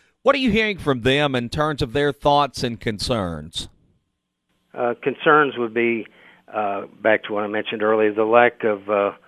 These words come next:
Speaker 2: understanding of how, uh, the tax dollars, their tax dollars are being spent.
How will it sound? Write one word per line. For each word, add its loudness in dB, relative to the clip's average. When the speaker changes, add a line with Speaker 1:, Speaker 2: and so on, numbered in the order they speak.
Speaker 2:
understanding -2
of -10
how, -2
uh, -6
the -6
tax -2
dollars, 2
their 2
tax -4
dollars -2
are -12
being -6
spent. -12